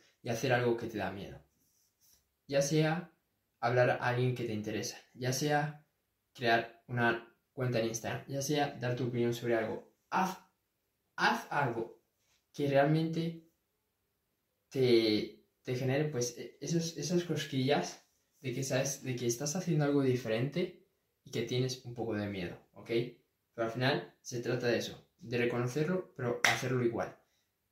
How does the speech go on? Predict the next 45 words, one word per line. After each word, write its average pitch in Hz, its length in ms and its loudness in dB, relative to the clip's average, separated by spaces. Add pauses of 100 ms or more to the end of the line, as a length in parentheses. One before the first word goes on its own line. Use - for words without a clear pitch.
(120)
Y 120 100 -6
yo 143 100 2
esto 156 220 0
lo 151 120 4
he 156 60 4
hecho 156 280 -2
infinidad 131 500 0
de 110 140 2
veces, - 500 -12 (120)
ya 120 140 -2
sea 113 500 0 (520)
con 127 200 -2
un 135 120 2
vídeo 123 280 4
como 123 200 0
este, 196 560 -4
ya 135 180 -4
sea 123 520 0 (280)
dando 131 260 2
mi 123 140 4
opinión 117 300 2
sobre 110 240 -4
cosas, 170 600 0
ya 131 120 -6
sea 127 280 -2
creando 120 340 0
proyectos, 165 800 0 (440)
y 131 100 -12
todo 139 140 -2
eso 143 140 -2
es 139 60 0
lo 131 80 -2
que 123 60 -4
me 117 80 0
ha 117 100 0
permitido, 113 480 -2
pues, - 160 -10
tener 110 200 -4
la 107 60 -6
confianza 107 500 -6
que 107 100 -10
tengo 104 360 -6
hoy 92 180 -6
en 85 160 -8
día. - 260 -18